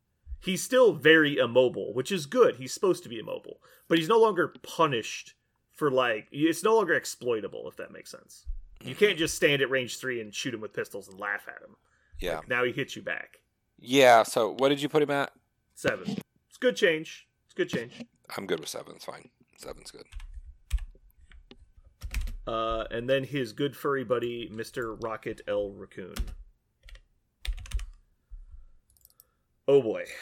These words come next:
Speaker 1: Uh, this is the next worst model that they've changed. <laughs>
Speaker 2: Yeah.
Speaker 1: Why the fuck is he immune to collisions? <laughs> Who thought this was okay? This is fucking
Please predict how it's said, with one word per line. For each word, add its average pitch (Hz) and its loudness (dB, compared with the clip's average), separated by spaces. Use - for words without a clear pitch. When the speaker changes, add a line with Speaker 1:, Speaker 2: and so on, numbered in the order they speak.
Speaker 1:
Uh, 120 2
this 127 -6
is 131 -6
the 127 0
next 151 -2
worst 110 -12
model 104 -10
that - -18
they've - -10
changed. 131 -12
<laughs> - -20
Speaker 2:
Yeah. 147 -16
Speaker 1:
Why 208 6
the 208 2
fuck 247 8
is 208 2
he 233 6
immune 233 4
to 254 2
collisions? 262 8
<laughs> - -20
Who 254 0
thought 302 6
this 302 0
was - -8
okay? 302 4
This 269 10
is 330 2
fucking 240 6